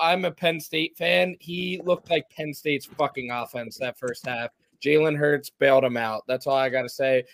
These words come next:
We looked like the New York fucking Jets. I, l-, literally, that first half, I, I, I, I have no idea how we won that game. Well, we won that game 'cause of Jalen fucking Hurts, the M V P of the league. And everybody is, oh my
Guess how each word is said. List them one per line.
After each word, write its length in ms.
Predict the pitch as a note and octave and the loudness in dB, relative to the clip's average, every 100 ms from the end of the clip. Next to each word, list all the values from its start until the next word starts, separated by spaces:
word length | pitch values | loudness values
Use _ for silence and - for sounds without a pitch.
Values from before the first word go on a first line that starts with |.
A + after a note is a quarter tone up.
| _ | _
We 160 | C#3 D3+ | 2 6
looked 240 | D#3+ E3 | 6 6
like 220 | E3 D#3+ - | 4 4 2
the 100 | D3 | 0
New 160 | C#3+ | 2
York 320 | C#3+ D3 C#3 | 4 4 2
fucking 400 | - C#3+ B2+ B2 | 0 -2 -2 -6
Jets. 540 | A2+ A#2 G#2+ - - - - | -2 -4 -4 -10 -18 -20 -2
I, 140 | C3+ A#2+ D#3 | -2 -2 -8
l-, 160 | D3+ D#3 | -12 -2
literally, 460 | D#3 D#3 C#3+ C#3+ | 0 4 4 4
that 340 | C3 C#3+ C#3 - | 2 0 0 0
first 240 | D3+ C#3+ | -2 0
half, 340 | C#3+ C#3 D3 - _ _ _ - | 0 2 2 -2 _ _ _ 2
I, 100 | F3+ C#3+ | 2 4
I, 140 | F#3 - | -2 6
I, 260 | F#3+ F#3+ - F#3 | 6 6 0 6
I 100 | G3+ | 8
have 120 | F3+ | 8
no 260 | F3 E3 D#3 | 6 4 6
idea 320 | D3+ D3 C#3 | 4 4 0
how 160 | C#3 B2+ | 0 -2
we 140 | B2+ | -2
won 220 | B2 A#2+ | -4 -6
that 180 | B2 A#2+ | -6 -4
game. 300 | B2 A2+ B2 | -4 -6 0
Well, 240 | D#3+ D#3+ D3+ | 4 4 4
we 100 | D#3+ | 4
won 180 | F#3 | 6
that 180 | E3 D#3 | 6 4
game 200 | D3+ C#3 | 2 0
'cause 200 | C3+ B2+ | -2 -10
of 60 | A2 | -2
Jalen 420 | C#3 C3+ B2+ A2 | 0 2 0 -2
fucking 320 | C#3+ A#2+ A2+ | -4 -4 -6
Hurts, 380 | A#2+ B2+ A2+ - | -8 -8 -8 -6
the 140 | B2 | -6
M 180 | A#2+ B2 | -4 -8
V 120 | B2+ | -8
P 240 | A#2+ C3+ B2+ | -10 -6 -6
of 80 | G#2+ | -8
the 80 | |
league. 320 | A2 A2 A2+ A2+ _ _ | -16 -12 -14 -14 _ _
And 160 | D3+ F3+ | 2 6
everybody 720 | F#3+ G#3+ F#3 F#3+ F#3+ G#3 F#3+ - _ _ | 6 6 6 6 8 4 0 -8 _ _
is, 320 | F#3 F3 D#3 - - | 2 2 0 -10 2
oh 240 | F3+ F#3 | 6 6
my 200 | D#3+ | 6